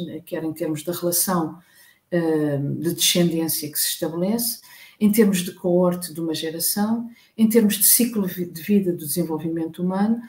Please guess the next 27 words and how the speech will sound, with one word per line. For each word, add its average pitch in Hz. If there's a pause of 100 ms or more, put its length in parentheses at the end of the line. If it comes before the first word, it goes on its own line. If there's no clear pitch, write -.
(120)
mas 233
também 196
a -
geração 180
como 175
período 175
histórico 170
sobre 156
o -
qual 160
se -
pode 156
desenvolver 147
uma 147
análise 139
social. - (480)
E 202
é 208
isso 220
também 214
que 220
nos 202
molda 190
os 180
diferentes 180
quadros 208
teóricos, 170